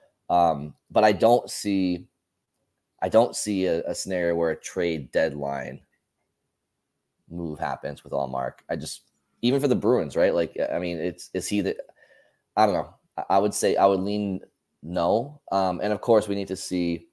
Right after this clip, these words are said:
as we mentioned, like, does Patra and, and Zacha fulfill what we think they could do?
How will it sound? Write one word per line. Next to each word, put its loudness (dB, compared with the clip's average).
as -2
we -4
mentioned, -4
like, -4
does 4
Patra -2
and, -6
and -8
Zacha -2
fulfill -4
what -2
we -6
think -10
they -12
could -12
do? -10